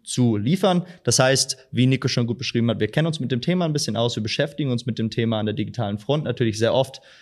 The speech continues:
Ähm, doch können wir dafür nicht haften. Wir gehen eben diese Regeln hier einmal durch und ein paar Fragen, die ich mitgebracht habe. Nico, springen wir doch einfach mal rein. Für wen ist denn D-S-G-V-O-Konformität wichtig?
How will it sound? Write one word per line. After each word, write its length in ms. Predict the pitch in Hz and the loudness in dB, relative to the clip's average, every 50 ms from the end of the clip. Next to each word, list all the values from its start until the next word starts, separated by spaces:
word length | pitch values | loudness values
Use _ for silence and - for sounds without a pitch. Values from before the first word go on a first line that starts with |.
| - _ _ - | -20 _ _ 2
Ähm, 480 | 120 123 123 120 120 120 117 110 110 - - - - - - _ | 4 6 6 6 6 6 4 4 2 -4 -12 -20 -20 -20 0 _
doch 260 | 131 127 123 - - | 4 4 4 4 4
können 260 | - 123 127 127 120 | 6 6 6 6 6
wir 320 | 117 120 120 117 117 120 - - - - | 6 6 6 6 4 2 -2 -8 -2 2
dafür 320 | 107 107 110 - 131 120 | 2 2 4 4 4 6
nicht 280 | 123 131 120 - - 104 | 6 4 2 0 0 2
haften. 460 | 123 143 - - 135 123 113 101 - - - - - - - | 2 2 4 4 4 6 6 4 2 -2 -8 -20 -20 -10 0
Wir 260 | 113 127 160 180 180 | 4 6 6 6 6
gehen 260 | 135 135 156 160 160 | 6 6 6 6 6
eben 220 | - 151 151 147 147 | 6 6 6 6 6
diese 220 | 143 139 131 131 | 6 6 6 6
Regeln 260 | 131 156 160 185 175 | 6 6 6 6 6
hier 140 | 160 160 139 | 8 8 8
einmal 180 | 151 156 151 139 | 8 6 6 8
durch 340 | 135 175 233 285 - - | 6 6 6 6 4 4
und 160 | - 190 190 - | 2 0 0 0
ein 80 | 175 | 2
paar 140 | 160 160 147 | 2 2 2
Fragen, 400 | 151 - 151 151 170 185 180 175 | 2 2 2 2 4 4 4 4
die 80 | 156 156 | 4 4
ich 80 | 151 | 4
mitgebracht 500 | 165 165 160 160 143 127 139 135 - - | 4 2 2 2 2 2 2 2 4 4
habe. 220 | 143 135 131 - - - - - _ | 4 4 4 0 -8 -20 -20 -20 _
Nico, 420 | - 131 143 147 160 156 151 143 147 | 4 4 6 6 8 6 6 6 4
springen 300 | - - - 135 131 135 | 2 2 4 4 4 6
wir 60 | 131 | 4
doch 100 | 131 117 | 4 4
einfach 240 | 110 120 113 - 117 | 4 2 2 2 2
mal 160 | 113 113 107 | 2 2 4
rein. 300 | 104 117 120 120 117 107 | 4 4 4 4 4 4
Für 400 | - - 185 208 233 240 240 - | 4 6 6 6 8 6 4 4
wen 460 | 120 117 117 131 156 190 220 233 220 - | 0 0 2 4 4 6 6 6 4 4
ist 520 | - 170 175 170 - - - - - - | 6 4 4 6 4 2 0 -2 2 4
denn 280 | 143 143 143 143 127 117 | 4 6 6 6 4 4
D-S-G-V-O-Konformität 1500 | 131 139 151 151 151 - 139 135 - 123 92 123 131 131 - 131 117 117 - 117 117 117 113 104 - 117 104 - 92 | 4 4 4 2 2 0 0 2 2 2 4 4 2 2 2 0 0 2 2 2 2 2 0 0 0 -2 -2 0 -2
wichtig? 540 | 90 95 95 - - - - - - - | -2 -2 -2 -2 -4 -6 -8 -8 -10 -16